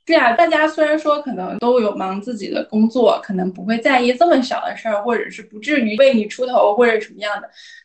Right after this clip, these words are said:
但是你要相信，就每一个言论对大家，对某个人的判断都是有影响的。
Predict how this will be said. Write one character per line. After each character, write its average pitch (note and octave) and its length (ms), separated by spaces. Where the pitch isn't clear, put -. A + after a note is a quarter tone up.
但 G4 100
是 G4 140
你 A3 180
要 B3 100
相 D#4 240
信， E4 240
就 C4+ 80
每 A3 140
一 G#3 160
个 C#4 460
言 G#3+ 280
论 C#4 220
对 C4+ 160
大 C4 180
家， C4 320
对 D4 100
某 A#3 240
个 A#3 120
人 A3 160
的 G#3 100
判 A3+ 260
断 A3 220
都 B3 100
是 B3 180
有 G#3+ 140
影 - 240
响 G3+ 320
的。 - 80